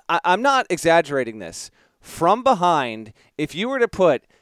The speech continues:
Mick Cronin and Gary Parrish in the exact same clothes, you would think they were identical twins. That's where this stems from. You think you're a better coach than John Wooden, and you wanna have love with yourself.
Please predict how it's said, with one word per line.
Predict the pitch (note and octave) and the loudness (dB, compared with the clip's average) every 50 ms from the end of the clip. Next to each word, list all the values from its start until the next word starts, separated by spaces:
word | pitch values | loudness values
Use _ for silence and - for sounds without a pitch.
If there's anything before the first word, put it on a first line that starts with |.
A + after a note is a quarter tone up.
| _ _ _ - | _ _ _ -12
Mick | A2 C3+ F#3 A#3 - | -4 -2 0 -2 -2
Cronin | - - G#3+ G3+ F#3+ F#3 E3+ D#3+ D3+ D3 | -2 0 2 2 2 2 0 -2 -4 -4
and | A2 B2+ D3 C#3 | -6 -8 -8 -6
Gary | C3+ C#3+ D3+ F3+ F#3 F3 | -2 -2 0 0 0 0
Parrish | - F3+ D#3+ D3+ D3 - - | 0 0 0 0 0 -2 -6
in | - D3 C#3 | -10 -10 -8
the | C#3 C3+ | -8 -8
exact | B2+ A2+ A2 - C#3 D3+ E3+ F3 - | -8 -10 -6 -4 -2 -2 -2 -2 -4
same | - - F3 E3+ F3 | -6 -6 -6 -6 -6
clothes, | - - E3 D3 C3 B2 A#2+ A2+ | -8 -6 -2 -2 0 -2 -2 -4
you | B2 C3 | -6 -6
would | C3 C3 - | -6 -6 -6
think | - C#3+ C3+ | -8 -10 -8
they | - D3 C3+ | -6 -4 -4
were | B2+ B2+ B2 | -2 0 0
identical | A#2 A2+ A2 A#2 A2+ A2+ - - G#2+ | -2 -2 -4 -6 -8 -8 -10 -12 -14
twins. | - G#2+ G#2 F2+ C#2+ C#2+ E2 - - | -14 -14 -16 -16 -16 -18 -20 -20 -20
That's | A2 A2+ C3+ D#3+ - - - - | -10 -4 -2 0 0 0 -2 -2
where | E4+ G#3 | -4 -2
this | E3+ F3+ F3+ F3 F3 | 0 0 -2 -2 -2
stems | - - F3 G3 G#3+ G3 | -2 -2 0 -2 -2 -2
from. | G#3+ D3+ A2 A3 F#3+ D#3+ G3+ | -2 -2 0 -2 -4 -2 -2
You | G3+ A#3+ | -4 -4
think | C4 - - - C#3 B2+ | -2 -2 -4 -4 -2 0
you're | B3 A#3 | 0 0
a | F#3 | 2
better | D#3 D3+ E3 F#3+ | 2 0 0 0
coach | - - C#3+ C#3+ - | 0 0 -2 -2 -2
than | - F#3+ D3+ | -4 -6 -4
John | C3 C#3 C3+ D#3 F#3+ | -2 0 0 0 0
Wooden, | A#3 D#4 F4 C4+ B2 F2+ - _ _ _ _ | 2 2 2 2 0 -4 -20 _ _ _ _
and | - F#3+ G3+ | -2 -2 0
you | G#3 G3 | 0 -2
wanna | E3+ D#3+ D#3 D#3 D#3+ D#3+ | 0 0 0 0 2 2
have | E3+ E3+ E3 D3 | 2 2 2 2
love | D3 C3+ A#2 | 0 -2 -2
with | G2 G2 - | -2 -6 -14
yourself. | C2 - - F2+ A#1 - - _ _ | -16 -14 -12 -12 -12 -14 -16 _ _